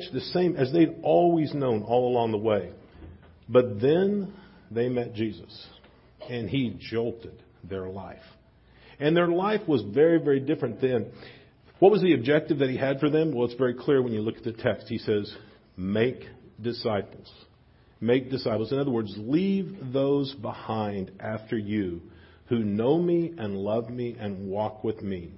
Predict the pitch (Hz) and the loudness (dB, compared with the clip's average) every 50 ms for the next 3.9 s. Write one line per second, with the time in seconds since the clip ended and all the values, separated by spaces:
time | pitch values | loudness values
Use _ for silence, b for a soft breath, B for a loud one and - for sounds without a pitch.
0 | 98 101 98 107 110 120 131 143 - - - 143 139 127 - - 117 110 101 98 | -14 -8 -2 0 2 2 0 -2 -4 -6 -4 -4 -4 -4 -6 -10 -10 -10 -8 -6
1 | 104 104 104 101 98 101 98 95 90 87 90 90 - - 101 101 98 - - - | -6 -4 -4 -6 -6 -6 -8 -8 -8 -10 -14 -14 -8 -6 -6 -6 -8 -10 -10 -8
2 | 113 110 110 - - - - 110 98 90 95 98 98 95 95 90 90 87 82 80 | -8 -8 -8 -12 -16 -8 -4 -4 -4 -4 -4 -4 -4 -4 -4 -4 -4 -4 -6 -8
3 | 82 - - - - b b b b b b b - 107 120 131 127 - | -12 -20 -20 -20 -20 b b b b b b b 0 2 2 2 2 -2